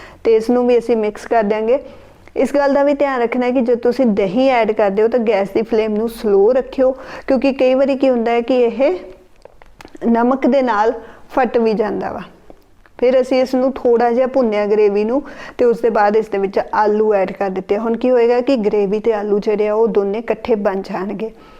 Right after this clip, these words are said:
ਇਸ ਨੂੰ ਅਸੀਂ ਪੰਜ ਤੋਂ ਸੱਤ ਮਿੰਟ ਲਈ ਲੋ ਫਲੇਮ ਦੇ ਉੱਪਰ ਪਕਾ ਲਿਆ। ਤੁਸੀਂ ਦੇਖ ਸਕਦੇ ਹੋ ਆਲੂ ਜਿਹੜੇ ਆ, ਉਹ ਏਟੀ ਪਰਸੈਂਟ ਦੇ ਕਰੀਬ ਸਾਡੇ ਬਣ ਗਏ ਆ। ਹੁਣ ਅਸੀਂ ਇਸ ਦੇ ਵਿੱਚ ਮੇਥੀ ਐਡ ਕਰ ਦਿਆਂਗੇ। ਮੇਥੀ ਤੁਸੀਂ ਬਿਲਕੁਲ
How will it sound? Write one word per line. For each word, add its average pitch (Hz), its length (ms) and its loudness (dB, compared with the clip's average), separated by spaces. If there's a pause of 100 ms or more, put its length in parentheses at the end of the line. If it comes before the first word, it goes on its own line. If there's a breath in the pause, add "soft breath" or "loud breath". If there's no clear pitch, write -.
(420 loud breath)
ਇਸ 233 160 0
ਨੂੰ 247 200 2
ਅਸੀਂ 233 160 0
ਪੰਜ 214 340 -2
ਤੋਂ 233 120 2
ਸੱਤ 220 300 -4
ਮਿੰਟ 214 280 -4
ਲਈ 208 160 2
ਲੋ 202 200 2
ਫਲੇਮ 220 320 -2
ਦੇ 202 100 0
ਉੱਪਰ 202 220 -2
ਪਕਾ 196 360 -4
ਲਿਆ। 202 200 -2
ਤੁਸੀਂ 220 280 -4
ਦੇਖ 190 220 0
ਸਕਦੇ 190 340 -2
ਹੋ 247 120 -2 (420 loud breath)
ਆਲੂ 240 320 2
ਜਿਹੜੇ 254 340 2
ਆ, 240 160 0
ਉਹ - 440 -2
ਏਟੀ 247 280 0
ਪਰਸੈਂਟ 233 500 -2
ਦੇ 214 100 2
ਕਰੀਬ 196 360 0
ਸਾਡੇ 208 440 -2 (440)
ਬਣ 208 280 -2
ਗਏ 202 180 0
ਆ। 226 60 -12 (600 loud breath)
ਹੁਣ 294 180 4
ਅਸੀਂ 302 140 0
ਇਸ 262 140 2
ਦੇ 233 140 0
ਵਿੱਚ 226 240 0
ਮੇਥੀ 233 540 0
ਐਡ 190 220 -2
ਕਰ 180 240 -6
ਦਿਆਂਗੇ। 208 400 -8 (480 loud breath)
ਮੇਥੀ 240 280 2
ਤੁਸੀਂ 269 260 0
ਬਿਲਕੁਲ 277 560 0